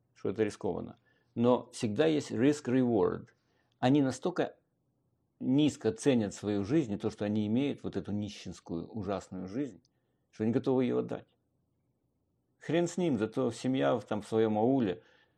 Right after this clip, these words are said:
ну, сколько-то он, он думает, «Я проживу, ну, не убьют же меня в первый день». Конечно, нет. Ну, хоть какую-то подготовку он будет проходить. Ну, тогда он не будет, конечно, получать по две тысячи, пока он будет тренироваться.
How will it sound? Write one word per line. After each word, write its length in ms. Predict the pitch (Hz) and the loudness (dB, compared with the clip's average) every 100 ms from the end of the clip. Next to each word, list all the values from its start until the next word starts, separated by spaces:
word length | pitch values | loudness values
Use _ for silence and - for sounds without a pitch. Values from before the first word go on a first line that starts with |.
| _ | _
ну, 140 | 117 123 - | 0 0 0
сколько-то 520 | - 143 110 107 98 | 8 10 10 4 2
он, 160 | 101 101 | 0 2
он 180 | 110 107 | 2 2
думает, 480 | 98 92 90 - _ _ _ _ - | 0 -2 -6 -12 _ _ _ _ -4
«Я 140 | 107 | -2
проживу, 600 | 107 113 98 117 127 165 _ _ _ - | 2 0 2 0 0 -2 _ _ _ -4
ну, 80 | |
не 120 | 107 117 | 2 4
убьют 260 | 117 147 | 6 6
же 100 | 120 | 6
меня 160 | 120 113 | 4 2
в 140 | - | 0
первый 300 | 113 98 98 | 0 0 0
день». 200 | 82 78 | -4 -10
Конечно, 360 | - 156 190 185 | -6 -6 -4 -4
нет. 280 | 95 78 - _ _ _ _ _ _ _ _ _ _ _ | -4 -6 -12 _ _ _ _ _ _ _ _ _ _ _
Ну, 80 | 101 | 0
хоть 140 | 131 127 | 0 2
какую-то 360 | - 156 139 | 0 2 2
подготовку 600 | - 90 87 131 147 - | 0 -2 0 4 4 2
он 100 | 110 | -4
будет 220 | 98 101 - | -4 -6 -6
проходить. 500 | 92 - 90 90 - | -10 -10 -10 -10 -4
Ну, 120 | 139 | -4
тогда 300 | - 104 98 | -2 -2 0
он 100 | 101 | -2
не 60 | 101 | -2
будет, 240 | 92 92 | -4 -6
конечно, 260 | - 87 95 | -6 -8 -8
получать 400 | 90 90 98 - | -6 -6 -8 -10
по 80 | 85 | -14
две 140 | 90 | -14
тысячи, 400 | - 160 - - | -10 -12 -12 -18
пока 260 | 87 - 87 | -14 -6 -6
он 100 | 85 | -6
будет 180 | 87 | -10
тренироваться. 500 | - 92 90 80 - | -10 -8 -8 -8 -14